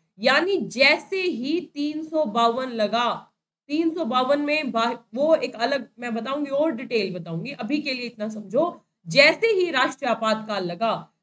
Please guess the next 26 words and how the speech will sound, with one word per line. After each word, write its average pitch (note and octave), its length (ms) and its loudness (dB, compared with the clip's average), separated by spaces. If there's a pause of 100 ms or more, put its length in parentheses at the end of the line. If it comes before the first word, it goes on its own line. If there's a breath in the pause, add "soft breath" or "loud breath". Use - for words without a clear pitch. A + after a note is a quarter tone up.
(100)
वैसे C#4+ 340 2
ही D#4+ 380 -2
थ्री E4 220 -2
फिफ्टी C4 400 -10
एट B3 420 -2
लागू A#3 380 -4
हो A3 220 -4
जाएगा, F3 460 -2
यानी B3+ 300 0
थ्री D4+ 300 -6
फिफ्टी A3+ 360 -8
एट G#3 220 -6
के F#3 80 -12
तहत, G3 400 -6 (300)
article D#4+ 460 0
उन्नीस C4+ 420 -6
के B3+ 120 -10
तहत A#3 320 -6
जो B3+ 80 -12 (120)
छह E4+ 280 -4
स्वतंत्रताएं G#3+ 800 -6
दी E3+ 160 -6
हैं B3 300 -4 (260)
वो C#4 120 0
अपने F4+ 840 0 (100)
आप E4 320 8